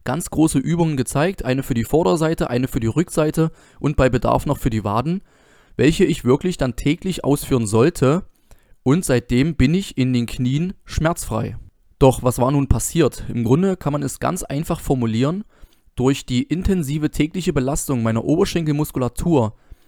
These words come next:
hat sich diese verkürzt und verspannt, da die Muskelspannung viel zu hoch war. Daraufhin haben sich sämtliche Bänder und Sehnen, die natürlich auch über das Kniegelenk laufen und an der Seite und auf der Rückseite vorbei,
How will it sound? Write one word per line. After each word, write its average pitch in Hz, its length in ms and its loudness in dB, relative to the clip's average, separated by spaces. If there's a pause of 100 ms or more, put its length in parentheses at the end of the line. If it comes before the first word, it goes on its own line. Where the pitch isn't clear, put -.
(160)
hat - 180 -6
sich - 200 -6
diese 156 340 0
verkürzt - 760 -2 (160)
und 139 160 -4
verspannt, 117 760 -4 (140)
da 127 160 2
die 120 160 0
Muskelspannung 156 800 -2 (240)
viel - 340 -2
zu 131 200 2
hoch 175 240 2
war. 110 300 -2 (520)
Daraufhin 151 560 0
haben 135 220 0
sich 127 160 -6
sämtliche 175 480 -2
Bänder 147 340 2
und 131 140 -2
Sehnen, 123 400 -2 (320)
die 139 40 -2
natürlich 160 520 0
auch 135 320 2 (180)
über 151 180 2
das 120 200 0
Kniegelenk 135 600 0
laufen 113 400 0
und 135 160 -4
an 120 100 -2
der 117 100 2
Seite 113 260 0
und 160 80 -2
auf 127 140 -4
der 113 160 0
Rückseite 135 400 0
vorbei, 113 460 -2